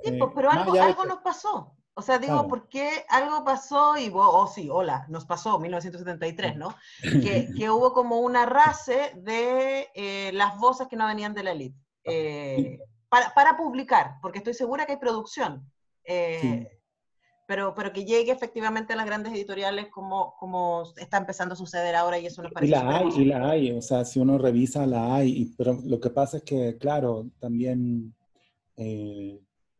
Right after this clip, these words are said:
Speaker 2: eran, eran mayoría exiliados también, ¿no? O sea, pero si uno se vinculaba con la narrativa chilena, yo en realidad no es que la anduviera buscando, o sea,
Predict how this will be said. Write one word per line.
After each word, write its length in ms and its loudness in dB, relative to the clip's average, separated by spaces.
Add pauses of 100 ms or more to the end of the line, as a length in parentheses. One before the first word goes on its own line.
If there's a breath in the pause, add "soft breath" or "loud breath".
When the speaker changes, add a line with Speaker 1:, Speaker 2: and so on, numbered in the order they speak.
(300)
Speaker 2:
eran, 300 0
eran 680 0 (320)
mayoría 1040 -2 (100)
exiliados 680 -4
también, 420 -12
¿no? 240 -6
O 40 -4
sea, 300 -8 (500 soft breath)
pero 800 -2
si 160 -4
uno 160 2
se 140 -2
vinculaba 600 0
con 320 -4
la 120 -2
narrativa 500 -2
chilena, 340 -6
yo 200 0
en 80 -2
realidad 520 0
no 400 -8
es 80 -14
que 280 -4
la 140 0
anduviera 300 2
buscando, 400 -10
o 40 -16
sea, 280 -8